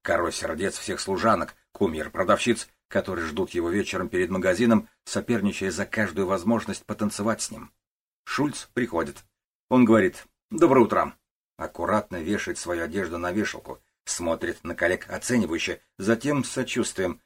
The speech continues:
потом с презрением и говорит: «Ну что ж вы, конечно, опять ничего не знаете». «Какую девчонку ты вчера снова завоевал?» спрашивает Лаутербах.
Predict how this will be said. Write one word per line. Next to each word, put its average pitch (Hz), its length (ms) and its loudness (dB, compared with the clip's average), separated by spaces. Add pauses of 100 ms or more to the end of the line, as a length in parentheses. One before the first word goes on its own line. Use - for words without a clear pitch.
(140)
потом 110 380 4
с - 120 -6
презрением 82 680 0
и 76 80 -6
говорит: 82 420 0 (420)
«Ну 185 180 2
что - 320 4
ж - 120 -8
вы, 98 280 -2 (260)
конечно, 123 380 4
опять 117 200 2
ничего 123 220 4
не 131 100 4
знаете». 127 500 0 (400)
«Какую 127 480 2
девчонку 120 680 4
ты - 140 0
вчера 110 460 2
снова 92 440 2
завоевал?» 98 720 4 (320)
спрашивает 82 640 -2
Лаутербах. 80 560 0